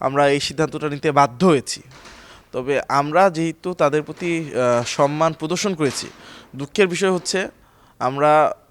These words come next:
রাষ্ট্রের কিছু রাজনৈতিক সংগঠন থেকে বা অরাজনৈতিক কিছু সংগঠন থেকে আমরা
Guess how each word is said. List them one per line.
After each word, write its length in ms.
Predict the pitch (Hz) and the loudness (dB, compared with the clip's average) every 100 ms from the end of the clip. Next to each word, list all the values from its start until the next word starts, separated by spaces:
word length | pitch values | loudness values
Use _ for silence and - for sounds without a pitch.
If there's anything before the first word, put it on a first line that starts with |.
| _ 110 | _ 0
রাষ্ট্রের 540 | 139 143 - 165 165 - _ - _ _ _ - _ _ | 0 0 -4 -2 -2 -6 _ -20 _ _ _ -20 _ _
কিছু 360 | - - 170 165 | -12 -4 0 0
রাজনৈতিক 640 | 127 139 151 151 160 160 | 4 6 4 2 -6 -6
সংগঠন 580 | - 151 156 156 196 262 _ _ _ _ _ _ | -2 -2 -2 -4 -6 -8 _ _ _ _ _ _
থেকে 320 | 160 143 151 - _ _ _ _ | -8 -6 -8 -10 _ _ _ _
বা 360 | 120 120 120 - - - - | -2 0 0 -4 -10 -18 -2
অরাজনৈতিক 580 | 131 151 160 151 160 160 | 4 6 6 2 -8 -10
কিছু 200 | 147 170 | -10 -6
সংগঠন 460 | - 156 156 196 180 | -2 0 0 -4 -6
থেকে 300 | 160 147 - - | -6 -8 -10 -10
আমরা 600 | 120 127 135 143 143 | -6 -2 6 6 6